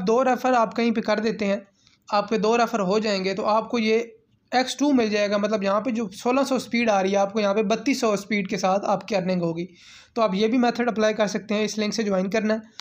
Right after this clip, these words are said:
उसके बाद आपने रेफर बनाने हैं और आपकी <clears throat> सोलह सौ के बजाय की बत्तीस सौ स्पीड के साथ आपकी माइनिंग होगी। तो ये पूरा मेथड था क्रिप्टो ब्राउज़र का, एक पूरी मैंने एक वो बता दिया है कि किस तरह आपने ज्वाइन करना है। चैनल का लिंक आपको दे दिया है, डिस्क्रिप्शन के अंदर आएंगे YouTube की।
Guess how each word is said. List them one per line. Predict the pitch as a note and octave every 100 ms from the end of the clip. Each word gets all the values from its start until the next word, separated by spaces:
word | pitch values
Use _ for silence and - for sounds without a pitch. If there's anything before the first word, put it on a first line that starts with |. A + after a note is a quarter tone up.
| - -
उसके | A3 -
बाद | G#3+ G#3
आपने | G3+ G3 G3
रेफर | G3 G3 A#3+
बनाने | A3 G3+ G#3
हैं | G3+ - - _ -
और | G#3+
आपकी | G3 F#3+ G#3 A3+ - _ _ _ -
<clears throat> | C4
सोलह | B3 B3 A#3+
सौ | A#3
के | G3+
बजाय | G3 F#3+
की | F#3 A#3+ G#3+
बत्तीस | G3+ G3+ B3
सौ | G#3 F#3+
स्पीड | - G#3+ F#2+
के | F3+
साथ | F#3 F#3+
आपकी | F3+ G#3+
माइनिंग | G3 E3+ E3
होगी। | E3 D#3+ E3 - - - _ -
तो | A#3+ A#3
ये | A3 D4+ B3+
पूरा | C4 C#4+ C#4+
मेथड | A#3+ B3+ B3+
था | G#3+ G#3+ A3+
क्रिप्टो | A3+ G#3+ - A#3
ब्राउज़र | G3 G3+ G3+ G#3
का, | G3+
एक | G3
पूरी | G#3 G#3
मैंने | G#3 G3 F#3+
एक | F#3
वो | G3
बता | F#3 F#3
दिया | F#3 F#3+ F#3
है |
कि | F3+
किस | F#3 G#3
तरह | A#3 G#3+
आपने | F#3 F#3+
ज्वाइन | F3+ F3 F#3
करना | F#3+ F3+
है। | F3 F3 _ - _ -
चैनल | G3+ G3+
का | G3+
लिंक | G3 G3 F#3+
आपको | F#3 F#3
दे | F3+
दिया | F3+ F#3+ F#3+
है, | F#3+ - _ _ F#3+
डिस्क्रिप्शन | A3 B3+ C4 C#4+ C4+
के | A#3+
अंदर | A3+ A3
आएंगे | G#3+ A#3 A3+
YouTube | G#3 A3 A#3
की। | F3+ A3